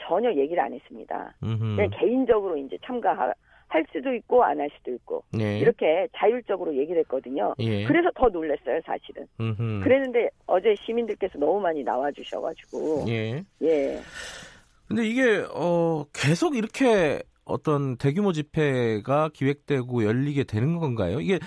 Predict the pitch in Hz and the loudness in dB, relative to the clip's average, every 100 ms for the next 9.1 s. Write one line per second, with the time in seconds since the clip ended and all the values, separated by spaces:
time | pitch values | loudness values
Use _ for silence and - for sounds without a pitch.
0 | - - 226 277 269 240 - 220 208 190 | -12 -6 -2 0 0 -2 2 4 4 2
1 | 185 180 170 - 214 233 262 - - 156 | 0 0 -2 0 2 2 0 -6 -8 -4
2 | - 170 202 185 127 - 156 143 117 95 | 2 2 2 0 -4 -2 -2 0 -2 -2
3 | - 156 80 71 _ - - _ - 143 | -2 -2 -2 -6 _ -20 -20 _ 0 2
4 | 165 285 294 - - 262 254 247 240 233 | 4 4 2 -4 -6 -2 0 0 0 0
5 | 226 220 226 208 - - 214 214 208 196 | 0 0 0 -2 -6 0 0 2 0 0
6 | 214 202 208 190 - 170 202 214 240 226 | -2 0 0 0 -2 0 2 0 0 0
7 | 170 202 214 156 233 175 180 214 214 185 | 2 2 2 4 4 4 2 2 2 2
8 | 165 143 98 - 104 143 202 143 - 139 | 0 0 -2 -2 2 2 2 -2 -2 -2
9 | 180 | -2